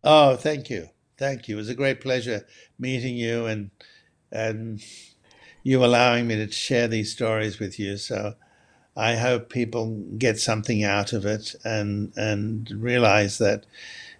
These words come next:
you know, we've had greats come before us and they, some of us were taught by them. And so we do have things to offer.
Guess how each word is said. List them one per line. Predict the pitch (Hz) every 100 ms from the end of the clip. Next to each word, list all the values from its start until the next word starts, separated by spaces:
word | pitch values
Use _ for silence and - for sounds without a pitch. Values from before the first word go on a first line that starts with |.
| _
you | 117
know, | 110 113
we've | 113 104
had | 120 110
greats | 110 110 110
come | - 120 107
before | 101 - 117 101
us | 98 101 -
and | 104 101
they, | 101 104
some | - 120 113
of | 110 107
us | 104 - - - _ _ _
were | 98
taught | - - 117 110
by | 85 87
them. | 85 - 95 - _ _ _ _
And | - 104 101 95 101
so | - 110 107 101
we | 113
do | 117 135
have | 131 113
things | 113 107 104
to | 104
offer. | 90 101 - -